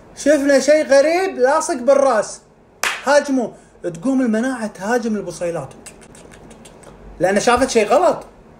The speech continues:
شافت شيء غلط. ترضى عن الغلط أنت؟ ما حد يرضى. شافت شيء غلط. يعني لا تلومها،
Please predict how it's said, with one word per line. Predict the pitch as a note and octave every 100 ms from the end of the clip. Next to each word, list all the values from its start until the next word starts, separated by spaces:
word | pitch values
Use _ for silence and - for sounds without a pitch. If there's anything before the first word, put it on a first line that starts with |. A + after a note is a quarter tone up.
| - -
شافت | - C4 E4 F#4+ F#4+
شيء | D4 C4
غلط. | F3 E3 E3 - - - - - - - - - - - - -
ترضى | G3+ G#3
عن | G#3
الغلط | A#3 A3
أنت؟ | B3 A#3 C#4+ - - - -
ما | B3+
حد | B3
يرضى. | A#3 G3+ F#3+ - - - - -
شافت | C#4+ D4+
شيء | A#3 G#3+
غلط. | D#3+ C3+ - - - -
يعني | D#3+ E3 G3+
لا | A3+ D4
تلومها، | D4 D#4+ B3+ A#3+ A#3+